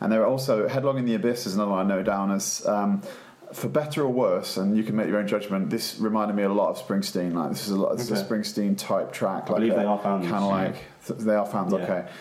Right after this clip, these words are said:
Speaker 1: Like a really kind of, like, throw everything at it, like, let's just pay your heart out, you know?
Speaker 2: Mm.
Speaker 1: And, and again, you can like it or not, but that, that's what it was shooting for, I felt like. Um, so yeah, a, a mixed, mixed bag a little bit, but, um, there were definitely things I enjoyed about it, yeah. So
Speaker 2: Okay, good.
Speaker 1: definitely, yeah.
Speaker 2: Cool.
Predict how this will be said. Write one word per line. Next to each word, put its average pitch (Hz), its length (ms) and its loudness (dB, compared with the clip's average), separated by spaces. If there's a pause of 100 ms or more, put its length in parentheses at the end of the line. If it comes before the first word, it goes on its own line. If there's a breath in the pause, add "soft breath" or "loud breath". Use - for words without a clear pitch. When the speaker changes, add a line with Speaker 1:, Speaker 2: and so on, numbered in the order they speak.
(180 loud breath)
Speaker 1:
Like 98 180 -2
a 107 40 0
really 104 340 2
kind 104 260 -2
of, 95 220 -2
like, 87 300 2
throw 117 460 0
everything 107 420 2
at 101 160 2
it, 98 120 2
like, 78 260 0
let's 113 180 -4
just - 300 -8
pay 117 180 0
your 101 120 2
heart 113 440 -2
out, 85 240 0
you 104 60 0
know? 117 220 2 (140 loud breath)
Speaker 2:
Mm. 90 220 0
Speaker 1:
And, 113 80 2
and 120 140 0
again, 117 260 0
you 98 60 2
can 110 140 0
like 107 160 2
it - 80 -4
or 101 80 4
not, 104 240 4
but 98 80 4
that, 104 180 2
that's - 260 -2
what 101 100 2
it - 20 0
was 90 100 0
shooting 92 280 0
for, 92 260 0
I - 20 -4
felt 85 240 0
like. - 340 -2
Um, 90 360 0 (180 loud breath)
so 143 140 -2
yeah, 151 260 2
a, - 220 0
a 127 40 0
mixed, 131 380 -2
mixed 131 240 -4
bag 107 200 2
a 110 40 2
little 98 140 4
bit, 107 260 2
but, 107 160 4
um, 104 340 2
there 113 120 4
were - 20 -2
definitely 120 240 -2
things 104 80 0
I 101 80 4
enjoyed 98 220 2
about 85 260 2
it, 85 60 0
yeah. 90 160 2 (100)
So - 220 -4
Speaker 2:
Okay, - 80 -2
good. - 80 -8
Speaker 1:
definitely, 131 380 -2 (140)
yeah. 95 140 0
Speaker 2:
Cool. - 280 -2